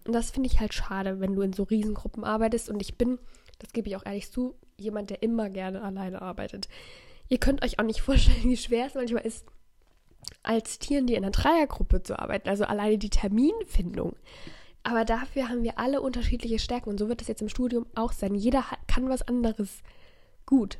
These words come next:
Wisst ihr, was ich meine? Also ich bin zum Beispiel jemand, falls wir eine Stichprobe brauchen, also falls wir Leute brauchen, die irgendwas beantworten,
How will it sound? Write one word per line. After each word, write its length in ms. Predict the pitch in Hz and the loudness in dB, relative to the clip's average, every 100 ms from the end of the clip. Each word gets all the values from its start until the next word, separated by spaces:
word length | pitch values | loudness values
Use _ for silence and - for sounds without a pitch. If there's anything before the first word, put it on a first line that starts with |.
| - | -4
Wisst 160 | 208 | 2
ihr, 80 | 226 | 2
was 80 | 226 | 4
ich 80 | 226 | 4
meine? 280 | 226 247 | 4 2
Also 160 | - 214 | 0 0
ich 200 | 214 - | 0 4
bin 140 | 247 | 6
zum 100 | 233 | 6
Beispiel 280 | 233 220 233 | 6 6 6
jemand, 200 | 226 220 | 2 0
falls 180 | - - | -2 -6
wir 60 | 202 | -8
eine 80 | |
Stichprobe 580 | 196 - 262 - 262 240 | -8 0 4 6 6 4
brauchen, 520 | 247 - 233 240 262 | 8 8 6 2 0
also 180 | 208 190 | -2 -6
falls 160 | - 185 | -10 -4
wir 80 | 208 | 0
Leute 240 | 233 254 | 0 -2
brauchen, 360 | - 226 226 202 | -4 -8 -6 -6
die 80 | |
irgendwas 260 | 196 190 190 | -6 -8 -8
beantworten, 480 | - 214 240 233 | -6 -4 -4 -4